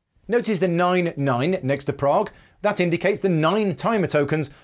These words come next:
all of them are face up as I explained earlier on. To choose your next mission, you can continue to any of the cities connected to Prague on this map, Berlin, Cairo or Moscow. The numbers next to the cities are the mission parameters.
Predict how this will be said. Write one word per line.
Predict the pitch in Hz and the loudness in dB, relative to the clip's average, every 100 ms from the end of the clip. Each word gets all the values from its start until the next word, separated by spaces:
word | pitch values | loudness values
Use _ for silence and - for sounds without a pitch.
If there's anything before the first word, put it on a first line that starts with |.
| _ - | _ -2
all | 214 233 | 0 2
of | 175 | 2
them | 196 | 0
are | |
face | 185 170 165 147 | 0 0 2 0
up | 139 - | 0 -2
as | 165 | 0
I | 180 | 2
explained | 185 - 139 120 117 | 2 -2 -2 -2 -2
earlier | 151 123 117 156 | -2 -2 0 0
on. | 139 80 _ _ _ _ _ _ _ | 0 -4 _ _ _ _ _ _ _
To | - | -8
choose | 131 185 143 | -2 0 2
your | 143 | 2
next | 175 226 160 | 2 0 0
mission, | 175 170 170 - - | 0 0 -2 -4 -8
you | 143 | -6
can | 139 135 | -4 -2
continue | 160 147 247 202 156 | -2 0 0 0 0
to | 151 143 | -2 0
any | 180 233 | 0 2
of | 196 | 0
the | |
cities | 208 160 - 135 | -2 -2 -2 -4
connected | - 139 202 - 190 | -2 0 0 -2 -6
to | 196 | -4
Prague | - 135 123 | 0 0 0
on | - 127 | -2 -2
this | 117 | -2
map, | 156 147 92 - _ _ - | -2 -2 -4 -16 _ _ -2
Berlin, | 127 127 160 175 - _ | 0 2 2 0 -8 _
Cairo | - 127 123 135 139 143 | -4 -2 2 2 0 -2
or | 151 170 | -2 0
Moscow. | 233 - 123 85 _ _ _ _ _ _ _ - | 0 -2 -6 -8 _ _ _ _ _ _ _ -4
The | 147 | 0
numbers | 247 202 170 | 0 2 0
next | 160 208 | 0 -2
to | - | -2
the | 190 | -4
cities | - 151 135 - - 160 | -2 -2 -2 -4 -6 -2
are | 185 | 0
the | 185 | 0
mission | 160 139 120 107 | 0 -2 -4 -4
parameters. | 127 131 143 113 98 - | -2 0 0 -4 -8 -14